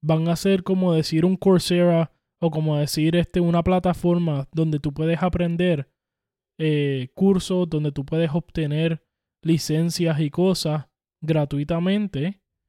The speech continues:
que sea bien enfocado, que de hecho, y eso es algo que chat G P T hace muy bien,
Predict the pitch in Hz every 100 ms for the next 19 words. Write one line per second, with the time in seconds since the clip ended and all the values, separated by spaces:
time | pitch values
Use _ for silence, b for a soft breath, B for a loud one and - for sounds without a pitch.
0 | _ _ _ _ _ 165 156 151 156 156
1 | 143 147 156 170 180 196 175 185 180 156
2 | 151 139 147 160 - 165 123 - _ _
3 | _ 151 151 - 151 170 170 165 160 -
4 | 160 160 160 156 170 160 156 160 151 156
5 | 180 175 135 135 185